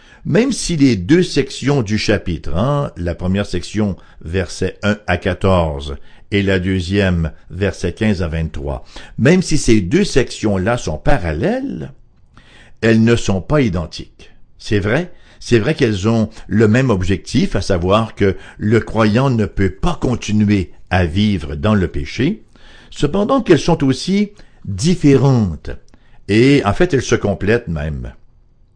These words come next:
Dans la première section du chapitre six, Paul déclare que le chrétien n'est plus sous la loi, mais sous la grâce, et que la grâce triomphe. Alors que,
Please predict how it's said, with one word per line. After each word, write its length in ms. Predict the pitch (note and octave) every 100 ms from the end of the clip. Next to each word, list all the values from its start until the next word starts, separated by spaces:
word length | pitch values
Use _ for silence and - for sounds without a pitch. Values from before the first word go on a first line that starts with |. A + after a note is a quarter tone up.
| _ - - - - -
Dans 260 | - A2+ A2
la 140 | A#2
première 440 | - D#3+ D#3+ E3+ -
section 500 | B2+ G#2+ - C#3 A2
du 160 | G2
chapitre 520 | F#2 F2 - F2 D#2
six, 400 | D2 - D#3 - - - -
Paul 520 | - C#3 E3 E3+ D3+ - - -
déclare 640 | G#2 G#2+ F#2 G2+ A2 A2
que 80 | G2
le 160 | F2+
chrétien 800 | D#2 - A2+ B2+ - G2 F#2+ A2+ D3 - - - -
n'est 240 | G#2 A#2 A#2+
plus 300 | B2 D3+ D#3+
sous 180 | -
la 160 | G#2 G2
loi, 480 | E2+ D#2 F2 G#2+ - - -
mais 240 | - G#2 A2
sous 200 | - C#3+
la 160 | A2+
grâce, 560 | F2 F2+ F2+ D#2+ E2 -
et 140 | A2+ A#2
que 100 | D3
la 200 | C#3 C3+
grâce 600 | C#3 D3+ G3+ G#3 F#3+ - - - - -
triomphe. 800 | - G3+ F#3+ F#3+ D#3 F2+ - C2+ - _ - - _ _ -
Alors 760 | E2 F2+ G#2+ C3 D3+ D3+ B2+ - - - -
que, 540 | - F2 F2 E2+ D#2+